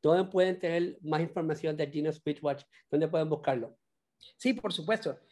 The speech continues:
Speaker 2: Nosotros, eh, tenemos nuestra tienda virtual, es Genius como persona inteligente, Fit de persona,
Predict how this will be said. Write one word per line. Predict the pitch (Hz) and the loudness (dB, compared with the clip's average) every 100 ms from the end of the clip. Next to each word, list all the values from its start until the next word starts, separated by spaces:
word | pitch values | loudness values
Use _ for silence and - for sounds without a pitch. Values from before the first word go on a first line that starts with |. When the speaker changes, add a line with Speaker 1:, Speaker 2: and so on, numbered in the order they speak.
| - - | -20 -8
Speaker 2:
Nosotros, | 170 165 170 202 208 | -4 -2 4 4 4
eh, | 170 170 | 2 2
tenemos | 170 165 202 | 2 0 2
nuestra | 180 165 156 | 0 -2 -2
tienda | 156 175 | 0 2
virtual, | 214 214 233 196 202 | 2 4 4 4 0
es | 160 160 - - | 0 0 -4 -8
Genius | 147 220 196 214 - | 0 0 2 -2 -4
como | 170 151 147 | -6 -6 -4
persona | 135 - 185 | -4 -2 -2
inteligente, | 202 214 214 190 165 - - - | 0 -2 0 -2 -2 -4 -6 -8
Fit | - 185 - _ | -4 -4 -4 _
de | 156 | -6
persona, | 151 - 160 165 175 | -6 -8 -6 -2 -2